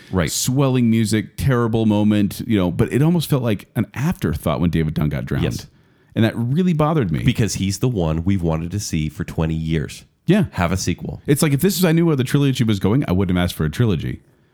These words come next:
Speaker 2: Because I got to the end and I'm like, "Uh," but now I like this new ending we wrote.
Speaker 1: Yes.
Speaker 2: That new ending we wrote is, is four stars
Speaker 1: And it's
Speaker 2: now.
Speaker 1: now a, it's now a fact. It's
Speaker 2: Bacon
Speaker 1: now
Speaker 2: Cell,
Speaker 1: canon.
Speaker 2: Bacon Cell approved. That's
Speaker 1: Bacon
Speaker 2: how
Speaker 1: Cell
Speaker 2: it
Speaker 1: approved.
Speaker 2: ends.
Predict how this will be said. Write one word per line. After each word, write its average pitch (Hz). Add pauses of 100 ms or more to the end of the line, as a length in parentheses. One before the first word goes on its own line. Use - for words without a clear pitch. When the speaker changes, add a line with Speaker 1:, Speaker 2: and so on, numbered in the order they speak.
(140)
Speaker 2:
Because 110
I 117
got 127
to -
the 117
end 120
and 107
I'm 92
like, 90
"Uh," 78 (220)
but 120
now 165
I 190
like 135
this -
new 117
ending 85
we 73
wrote. 65 (180)
Speaker 1:
Yes. 107
Speaker 2:
That 131
new 139
ending 143
we 127
wrote 110
is, 95
is 90
four 95
stars 113
Speaker 1:
And 117
it's -
Speaker 2:
now. 113
Speaker 1:
now 98
a, 92
it's 92
now 87
a 80
fact. - (100)
It's 107
Speaker 2:
Bacon 117
Speaker 1:
now 107
Speaker 2:
Cell, 113
Speaker 1:
canon. 110
Speaker 2:
Bacon 131
Cell 131
approved. 107
That's 101
Speaker 1:
Bacon 101
Speaker 2:
how 110
Speaker 1:
Cell 107
Speaker 2:
it 98
Speaker 1:
approved. 92
Speaker 2:
ends. -